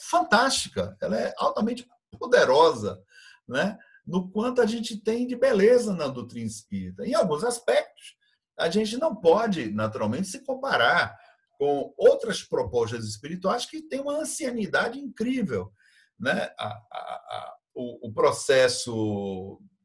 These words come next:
zen budista, né? O budismo, é, o hinduísmo esotérico, aqui com S, né?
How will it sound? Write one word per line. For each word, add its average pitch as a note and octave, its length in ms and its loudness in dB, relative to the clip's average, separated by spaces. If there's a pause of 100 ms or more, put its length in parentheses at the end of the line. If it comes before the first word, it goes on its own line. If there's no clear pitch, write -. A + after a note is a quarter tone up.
(480)
zen A#2 260 -2
budista, A#2 1040 2 (460)
né? C3+ 300 2 (180)
O A2 160 -6
budismo, A2+ 1000 0 (440)
é, G2+ 1080 0 (200)
o C3 140 0
hinduísmo C3 880 4
esotérico, A#2+ 920 4
aqui A#2+ 220 0
com G2+ 200 -6
S, A#2 640 -4
né? E3 280 -4